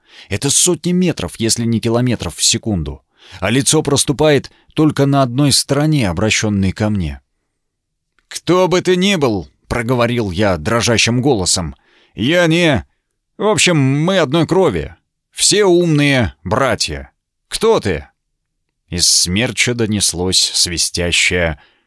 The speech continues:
"Кто? Ты?"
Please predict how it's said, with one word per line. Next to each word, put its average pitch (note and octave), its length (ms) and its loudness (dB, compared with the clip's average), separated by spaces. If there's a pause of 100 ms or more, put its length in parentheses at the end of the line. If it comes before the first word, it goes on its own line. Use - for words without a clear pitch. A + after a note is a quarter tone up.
(160)
"Кто? B2 920 -2 (480)
Ты?" C3+ 920 0